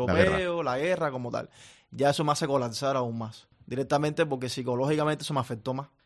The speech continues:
Speaker 2: Ahí voy a la embajada de Cuba, antes de vencerme el quince de marzo lo, lo hago, y en la embajada me dan una carta que, eh, como que acredita o avala que yo podía quedarme en territorio ruso por la guerra. Pero aún así tenía que ir a un estatus migratorio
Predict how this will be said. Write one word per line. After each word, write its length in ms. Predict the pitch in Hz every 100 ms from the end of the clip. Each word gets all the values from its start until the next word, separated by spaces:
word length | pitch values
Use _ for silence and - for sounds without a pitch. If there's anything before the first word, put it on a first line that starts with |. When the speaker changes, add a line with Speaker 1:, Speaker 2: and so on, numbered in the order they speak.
| -
Speaker 2:
Ahí 460 | - 151 196 226 220
voy 240 | 151 165
a 60 | 175
la 40 |
embajada 460 | 170 156 156 170 165
de 100 | 160
Cuba, 320 | 196 226 - _ -
antes 300 | 131 127 135
de 100 | 135
vencerme 720 | 131 123 151 160 156 151 143
el 120 | 127
quince 340 | 156 165 156 151
de 60 |
marzo 320 | 147 165 156 151
lo, 240 | 139 135
lo 180 | 135 147
hago, 280 | 214 311 _ _ - -
y 100 | 160
en 60 | 156
la 60 |
embajada 420 | 160 151 156 202 214
me 120 | 160
dan 160 | 160
una 320 | 185 190 180 160
carta 380 | 156 156 - - _ _ _ _ _ -
que, 380 | 156 175 196 -
eh, 260 | 156 151
como 220 | 156 165
que 80 | 160
acredita 520 | 156 151 156 220 165 151
o 120 | 139 160
avala 280 | 180 147
que 120 | 143 131
yo 140 | 139
podía 340 | 143 151 160 151
quedarme 560 | 147 165 175 139 139 -
en 300 | 127 127 123
territorio 480 | 117 123 135 160
ruso 400 | 160 202 - 240 _
por 200 | 156 147
la 140 | 139 127
guerra. 320 | 170 123 113 _
Pero 200 | - 156
aún 200 | 180 233
así 300 | 202 - 170
tenía 400 | 175 131 143 170
que 140 | 156 156
ir 280 | 170 202 -
a 120 | 120
un 200 | 120 127
estatus 640 | 147 - 147 151 160 156 127
migratorio 840 | 127 127 123 127 185 160 160